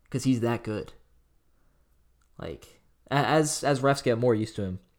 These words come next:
um, I think, I think that, uh, he'll get away with a lot more of it, which is good, 'cause he should.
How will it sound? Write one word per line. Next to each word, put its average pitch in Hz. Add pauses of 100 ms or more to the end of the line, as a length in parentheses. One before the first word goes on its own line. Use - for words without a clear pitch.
(800)
um, 98 (640)
I 127
think, - (1160)
I 120
think 110
that, 85
uh, - (540)
he'll 127
get 107
away 92
with -
a -
lot -
more -
of -
it, - (440)
which 117
is 113
good, 113
'cause 110
he 87
should. -